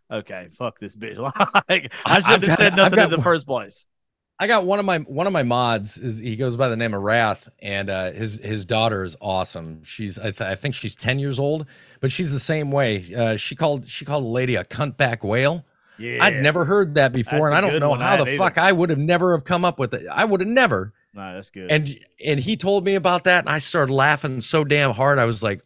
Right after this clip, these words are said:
Speaker 2: "Oh my God, she's a savage."
Speaker 1: Yeah.
Speaker 2: Little, little kids, like, uh, you know,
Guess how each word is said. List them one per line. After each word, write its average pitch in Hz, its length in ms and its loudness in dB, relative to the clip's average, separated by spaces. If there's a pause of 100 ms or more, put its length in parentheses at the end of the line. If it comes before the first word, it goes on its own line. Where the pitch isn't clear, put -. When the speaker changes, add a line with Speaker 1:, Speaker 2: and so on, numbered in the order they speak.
Speaker 2:
"Oh 113 200 -4
my 92 220 -10
God, 104 480 -12 (340)
she's 214 260 -4
a - 60 -4
savage." 135 680 -4 (1000)
Speaker 1:
Yeah. 131 180 -6
Speaker 2:
Little, 214 240 2 (640)
little 220 240 2
kids, 156 480 2
like, 139 320 -2 (440)
uh, 156 200 0
you 147 120 -4
know, 117 260 -2